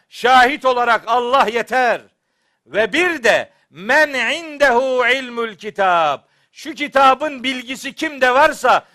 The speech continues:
benim şahidim işte onlardır diyor. Kim diyor bunu? Allahu Teala. Kime dedirtti diyor? Hazreti Peygamber'e. Kimi muhatap alıyor? Bizi muhatap alıyor. Hazreti Muhammed'in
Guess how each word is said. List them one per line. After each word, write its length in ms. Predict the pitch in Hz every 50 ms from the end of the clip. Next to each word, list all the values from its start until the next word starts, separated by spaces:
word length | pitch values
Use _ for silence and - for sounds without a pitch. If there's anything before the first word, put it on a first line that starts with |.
| _ _
benim 460 | _ 147 226 269 285 320 330 320 285 -
şahidim 600 | - 254 277 277 262 247 277 285 277 330 302 285
işte 240 | 262 - - 285
onlardır 640 | 285 277 277 277 302 311 302 277 220 175 156 113 95
diyor. 200 | 98 95 82 _ _ _ _ _ _ _ _ _ _ _ _ _ _ _ _ _ _ _ -
Kim 200 | 285 330 330 302
diyor 200 | 294 277 254 247
bunu? 280 | 269 294 359 392 285 _ _ _ _ -
Allahu 380 | 214 240 247 247 240 233 220 -
Teala. 380 | - 202 175 156 139 120 104 _ _ _ _ _
Kime 300 | - - 294 349 330 320
dedirtti 480 | 277 262 226 240 240 196 - 220 220 196
diyor? 200 | 226 247 254 262 - _ _ -
Hazreti 380 | 214 262 240 254 240 - -
Peygamber'e. 640 | 226 220 214 196 208 202 196 190 180 160 147 120 - _ _ _ _ _ _
Kimi 320 | - - 294 330 359 381
muhatap 480 | 359 339 302 285 285 262 - 254 247 240
alıyor? 460 | 240 233 240 254 277 294 285 233 160
Bizi 200 | 165 170 165 220
muhatap 400 | 196 165 131 117 - 113 98 _
alıyor. 220 | 90 85 80 71 _ _ _ _ _ _ _ _ _ _ _ _ _ _ _ _ _ _ _ _ _ _ _ _ _
Hazreti 380 | - 185 240 240 277 285 - 277
Muhammed'in 680 | 269 247 233 254 262 254 254 254 254 302 294 247 190